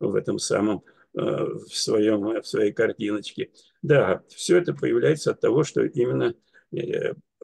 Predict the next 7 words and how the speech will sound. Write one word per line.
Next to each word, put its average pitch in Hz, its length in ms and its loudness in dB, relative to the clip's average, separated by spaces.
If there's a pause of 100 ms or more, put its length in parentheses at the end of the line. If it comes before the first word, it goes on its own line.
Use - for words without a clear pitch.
(320)
прекращается 156 720 2
движение, 113 600 -4 (400)
э, 107 220 -6
фотонов, 139 720 0 (440)
э, - 300 -2 (440)
за 127 540 2
область, 117 580 -2